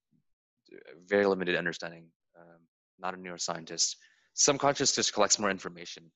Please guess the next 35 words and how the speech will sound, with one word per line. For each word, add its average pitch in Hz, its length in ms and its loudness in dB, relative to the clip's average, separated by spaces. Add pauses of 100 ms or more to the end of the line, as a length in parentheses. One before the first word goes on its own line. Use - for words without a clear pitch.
and 92 100 -18
so 87 320 0 (340)
you're 104 120 2
more 104 220 0
likely 104 260 -2
to - 80 -14
be 90 140 -8
correct 90 380 -6
if - 120 -20
you 87 100 -20
listen 87 280 -10
to 85 140 -14
this 78 160 -8
subconscious, - 500 -6
this 107 160 -4
gut 107 200 0
feeling 120 440 -4
that - 140 -4
you, 117 100 -10 (100)
you 107 80 -20 (100)
feel. 135 240 -8
That's, - 200 -2
it's 120 160 -2
not, 123 240 -2 (280)
oh, 147 180 -4
it's - 140 -4
not 151 240 -2
this, 123 120 -4
this 107 320 -14
is 101 180 -20 (220)
voodoo, 113 400 -4
like, 98 180 -4
okay, 113 400 2
yeah, 113 280 -4
like, 101 240 -8